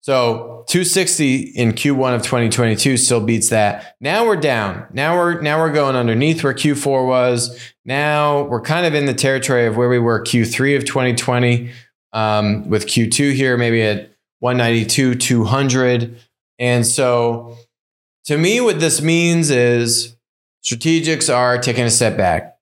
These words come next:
You know, you still now haven't seen, right? Like the Q three number is gonna really start to show you once strategics could look at where deals were at in end of Q one and into Q two.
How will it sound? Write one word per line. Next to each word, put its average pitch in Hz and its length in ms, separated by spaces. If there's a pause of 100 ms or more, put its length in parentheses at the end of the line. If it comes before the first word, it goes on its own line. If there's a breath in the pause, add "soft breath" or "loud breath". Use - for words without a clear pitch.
(100)
You 143 100
know, 131 80
you 123 180
still 196 320
now 170 180
haven't 135 300
seen, 131 560
right? 113 240
Like 120 160
the 120 80
Q 190 380
three 190 520
number 104 680 (240)
is 113 160
gonna 139 220
really 165 420
start 127 300
to 117 80
show 127 300
you 113 600 (320)
once 156 420
strategics 139 760
could 120 180
look 131 280
at 120 220
where 120 260
deals 113 360
were 110 80
at 110 480 (120)
in 120 220
end 120 220
of - 160
Q 120 200
one 117 380
and 110 100
into 104 200
Q 110 340
two. 123 560